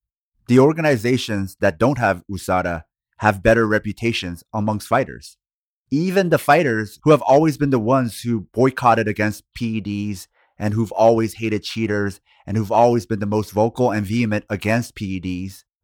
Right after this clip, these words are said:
they even see Bellator and one and some of these other organizations as being more fair. Eddie Alvarez and Mighty Mouse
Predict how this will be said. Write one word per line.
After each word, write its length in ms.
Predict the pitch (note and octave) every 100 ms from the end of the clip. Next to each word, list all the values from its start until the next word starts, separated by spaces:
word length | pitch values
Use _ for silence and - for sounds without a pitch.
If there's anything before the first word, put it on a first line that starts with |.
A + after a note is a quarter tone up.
| _
they 240 | G2 B2
even 320 | G3 D#3+ A#2 G#2+
see 280 | - G#2
Bellator 520 | F2+ G2 F#2+ G2 F#2 F2+
and 160 | F2+
one 260 | F#2+ F#2 F2+
and 180 | G2 F#2
some 140 | G2+
of 40 | F#2+
these 140 | F2+
other 220 | F2+ F#2+
organizations 720 | F#2 F2+ F2+ F2 F2+ E2+ F2 F2
as 140 | D#2+
being 200 | F2+ E2+
more 140 | E2+
fair. 380 | D#2 E2+ D2+ C#2+ _ _ _ _ _ -
Eddie 260 | C#3+ E3+
Alvarez 760 | G#2 B2+ B2 A2 G2 F#2 F2+ - -
and 100 | A2
Mighty 260 | G#2 B2+ A#2
Mouse 440 | G2 F2 E2+ -